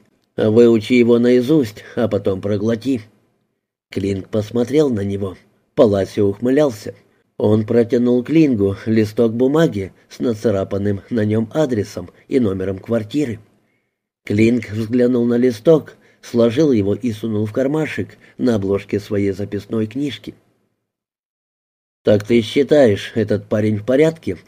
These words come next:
спросил Паласио. «Начинаю думать, что не очень».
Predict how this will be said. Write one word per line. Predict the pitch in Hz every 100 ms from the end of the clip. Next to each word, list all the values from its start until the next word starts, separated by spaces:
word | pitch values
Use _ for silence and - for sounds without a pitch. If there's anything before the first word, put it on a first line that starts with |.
| - _
спросил | - - 104 104 101
Паласио. | 98 131 139 110 110 85 _ _ _ _ _ _ _ _ _ -
«Начинаю | 117 104 - 107 104 107 110
думать, | 139 143 95 -
что | - 104
не | 104 113
очень». | 139 104 101